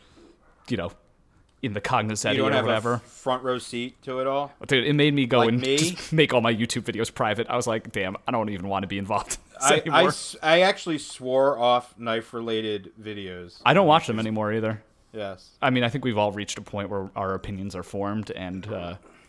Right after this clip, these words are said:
Speaker 2: I
Speaker 1: we
Speaker 2: feel
Speaker 1: don't
Speaker 2: like
Speaker 1: necessarily
Speaker 2: I'm
Speaker 1: need
Speaker 2: li-,
Speaker 1: to watch
Speaker 2: I
Speaker 1: reviews.
Speaker 2: live in an eternal YouTube video.
Speaker 1: Yes. <laughs>
Speaker 2: That's, that is what, what my life is right now.
Speaker 1: So, I mean, I, I, I appreciate that people are testing this. Like, at,
Speaker 2: Yes,
Speaker 1: at the core,
Speaker 2: one hundred percent.
Speaker 1: there's something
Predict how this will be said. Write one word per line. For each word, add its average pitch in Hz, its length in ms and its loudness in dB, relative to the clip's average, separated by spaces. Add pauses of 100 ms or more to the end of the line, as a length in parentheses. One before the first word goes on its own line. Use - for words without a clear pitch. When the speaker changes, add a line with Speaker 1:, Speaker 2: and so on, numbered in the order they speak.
(120)
Speaker 2:
I - 40 -20
Speaker 1:
we - 40 -20
Speaker 2:
feel - 160 -6
Speaker 1:
don't 147 60 0
Speaker 2:
like 143 120 4
Speaker 1:
necessarily 120 200 -2
Speaker 2:
I'm 123 40 -4
Speaker 1:
need 123 100 -4
Speaker 2:
li-, 143 60 4
Speaker 1:
to - 60 0
watch 139 100 -2
Speaker 2:
I 143 60 4
Speaker 1:
reviews. 147 420 2
Speaker 2:
live 123 180 -14
in 131 200 -6
an 123 60 -6
eternal 120 540 -4
YouTube 104 420 -10
video. 90 340 -20 (640)
Speaker 1:
Yes. - 320 -4 (320)
<laughs> 587 220 -6
Speaker 2:
That's, 120 240 -2 (360)
that 123 180 0
is 120 160 -8
what, 113 280 -6 (600)
what 113 280 -8
my 107 80 -8
life 104 320 -8
is 87 220 -18
right 90 200 -20
now. 92 140 -20 (540)
Speaker 1:
So, 180 240 0
I 180 120 4
mean, 202 100 4
I, 220 140 8
I, 190 160 2
I 226 160 4
appreciate 311 360 2
that 185 140 4
people 151 220 0
are 117 80 6
testing 123 400 -2
this. 143 180 -4
Like, 135 320 -2
at, 165 260 -2
Speaker 2:
Yes, 185 260 6
Speaker 1:
at - 40 -20
the 185 100 2
core, 151 200 0
Speaker 2:
one 180 80 6
hundred 196 300 8
percent. 156 180 2
Speaker 1:
there's 123 140 4
something 170 200 8